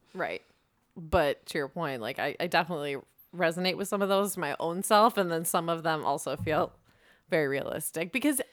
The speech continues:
I felt as reading those, and this might just be my, the devil's advocate in me, that, and you actually made a good point, there has to be a balance, right? Because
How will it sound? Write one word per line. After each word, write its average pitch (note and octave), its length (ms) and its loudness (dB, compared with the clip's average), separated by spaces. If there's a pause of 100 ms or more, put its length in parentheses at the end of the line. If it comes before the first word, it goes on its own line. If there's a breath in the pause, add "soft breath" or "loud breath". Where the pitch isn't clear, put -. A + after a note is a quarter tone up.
I E4+ 220 4
felt C4 360 0 (100)
as G#3 180 2
reading G3 340 0
those, D3 320 -4
and E3+ 120 -4
this E3+ 180 -4
might E3+ 180 -2
just D#3+ 180 -6
be D3+ 100 -8
my, D3 100 -8 (100)
the D3+ 140 -6
devil's D#3+ 400 -8
advocate G3+ 520 -4
in D#3 160 -4
me, D3 280 -8 (360 soft breath)
that, E3 540 2 (1160)
and G#3+ 160 2
you G#3+ 120 4
actually F3+ 220 -2
made D#3+ 140 2
a D3+ 40 -2
good C#3+ 140 -2
point, A#2+ 220 -6
there E3 100 0
has D3 280 -2
to D#3 100 -10
be C3 80 -2
a C3 60 -4
balance, A#2+ 420 0
right? D3 180 2
Because E3 300 -2